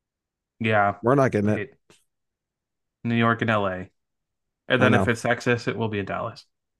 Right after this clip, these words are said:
Speaker 1: I mean, uh, Austin. I feel like
Speaker 2: Disrespectful.
Speaker 1: Houston's last. It's crazy. Um,
Speaker 2: Yeah.
Speaker 1: it, with the Texas cities, but I'm sure we'll talk more about this movie. Um,
Speaker 2: Definitely.
Speaker 1: it'll be coming out soon. Um,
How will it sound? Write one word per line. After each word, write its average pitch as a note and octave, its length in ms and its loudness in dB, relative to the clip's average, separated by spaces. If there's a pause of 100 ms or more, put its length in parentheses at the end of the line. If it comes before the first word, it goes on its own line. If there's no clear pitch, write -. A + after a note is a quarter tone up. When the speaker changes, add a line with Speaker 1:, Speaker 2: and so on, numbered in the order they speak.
(180)
Speaker 1:
I - 40 -4
mean, B2 180 2
uh, A2 200 4
Austin. G2 460 -2 (920)
I A#2 40 -4
feel - 120 0
like - 80 2
Speaker 2:
Disrespectful. - 0 -
Speaker 1:
Houston's G#3 360 4
last. G#2 360 0
It's - 140 -16
crazy. G#2 420 -6 (420)
Um, G#2+ 140 -2
Speaker 2:
Yeah. G2+ 220 0
Speaker 1:
it, G#2+ 220 -6
with G#2 140 -6
the G#2 180 -6 (200)
Texas G#2 300 -8
cities, F#2+ 420 -12
but - 220 -6 (1200)
I'm G3+ 100 0
sure B3+ 120 2
we'll F3+ 100 4
talk A2+ 180 2
more G2+ 100 0
about F#2 180 -4
this F#2 140 -12
movie. F#2+ 420 -10
Um, C3 340 0
Speaker 2:
Definitely. F2 200 -6 (600)
Speaker 1:
it'll B2 100 -4
be A#2+ 60 -4
coming A2 180 -8
out G2 100 -10
soon. F#2+ 340 -12 (340)
Um, A#2 520 2